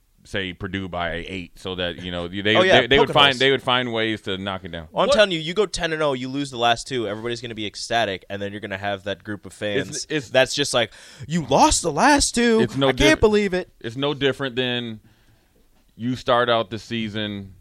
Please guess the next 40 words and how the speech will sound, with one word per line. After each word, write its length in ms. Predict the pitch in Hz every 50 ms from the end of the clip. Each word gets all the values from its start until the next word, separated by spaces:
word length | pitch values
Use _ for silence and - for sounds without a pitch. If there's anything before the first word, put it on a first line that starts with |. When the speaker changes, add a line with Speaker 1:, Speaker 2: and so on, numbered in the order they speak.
| _ _ _ _ _ _
Speaker 1:
slow 600 | - - - - 123 135 143 123 104 98 98 101 -
and 180 | - 104 104 107
then 100 | 104 104
you 280 | 101 101 101 92 80 - -
end 220 | 101 104 104 101
on 140 | 101 98 95
a 60 | 87
hot 200 | 90 101 117 135
streak. 280 | - - 104 98 95 85
Then 160 | 101 98 98 95 -
y-, 160 | 95 110 92 -
you 200 | 104 117 117 117
always, 340 | 127 131 120 113 107 - _ -
you, 80 | 101 85 - -
the, 280 | 87 98 98 92 90 -
the 140 | - 85 92
last 320 | 92 101 101 113 127 - -
memory 380 | 104 104 104 101 98 95 95
is 140 | 95 92 87
the 80 | 92 90
lasting 480 | 92 92 95 98 - - 101 90 87
memory. 400 | 98 107 107 90 73 71 69 - _ _ _ _ _ _ _ _ _ _ _ -
Um, 320 | 95 98 95 95 92 87 82
but 220 | 113 127 117 -
you'd 160 | 120 117 104
be 80 | 104 110
in 80 | 113
a 140 | 104 95 87
bowl 260 | 82 90 107 117 117
game. 380 | 104 95 87 85 78 78 76 73
I, 140 | 87 90 -
I 60 | 101
mean, 200 | 110 110 107 107
look, 160 | 110 113 110 -
at 120 | 101 92
the 100 | 120 117
end 120 | - 160
of 60 | 123 107
the 80 | 92 85
day, 380 | 85 92 92 87 82 82 80